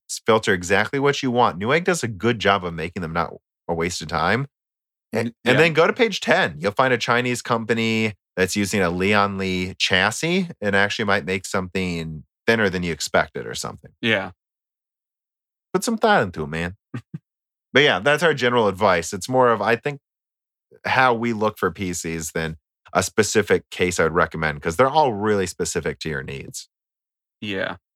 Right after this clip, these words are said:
Speaker 1: You know what? That's the last reader mail, Dan.
Speaker 2: Hmm.
Speaker 1: Year's almost over. This is part one of a four-part series. What do you think, Dan? Any last thoughts about this year? Was this year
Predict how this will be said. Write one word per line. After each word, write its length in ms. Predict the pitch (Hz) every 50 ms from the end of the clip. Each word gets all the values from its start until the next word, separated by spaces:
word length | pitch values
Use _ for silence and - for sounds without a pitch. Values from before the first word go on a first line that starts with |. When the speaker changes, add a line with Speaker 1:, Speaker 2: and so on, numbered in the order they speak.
| _ _ _ _ _ _ _ -
Speaker 1:
You 80 | 117 135
know 140 | 165 185 208
what? 140 | 220 214
That's 180 | 208 196 190 -
the 80 | 196 180
last 280 | 180 185 190 185 -
reader 220 | 190 180 170 156 135
mail, 260 | 139 143 147 139 113
Dan. 360 | 90 85 85 82 82 82 85 - - - - - - - - _ _ _ _ _ _ _ _ _ _ _ _ _ _ 214
Speaker 2:
Hmm. 400 | 175 202 269 320 294 - - - 104 - _ _ _ _ _ _ _ _ _ _ _ -
Speaker 1:
Year's 240 | 120 147 156 147 156
almost 300 | 151 151 147 143 - 151
over. 360 | 143 147 151 156 156 156 - _ _ _ _ _ _ _ _ _ _ -
This 100 | - 104
is 60 | 95
part 320 | - - 131 127 127 117
one 180 | 123 120 120 117
of 80 | 107
a 80 | 107 107
four-part 500 | - - 123 117 113 110 123 117 113 101
series. 560 | - - 120 117 117 123 127 131 127 - - _ _ _ _ _ _ _ _ _
What 100 | 135 143
do 60 | 151
you 80 | 147 131
think, 300 | - - 90 82 76 -
Dan? 260 | 78 78 73 73 85
Any 180 | 92 104 104 98
last 340 | 104 98 98 95 - -
thoughts 400 | - 110 107 107 104 104 104 -
about 240 | 101 92 87 82 -
this 240 | - 85 85 - -
year? 540 | 107 117 120 120 117 113 113 117 113 110 - _ _ _ _ _ _ _ _ _ _ _ -
Was 100 | 127 147
this 180 | 165 165 -
year 440 | 170 165 160 147 147 143 147 139 123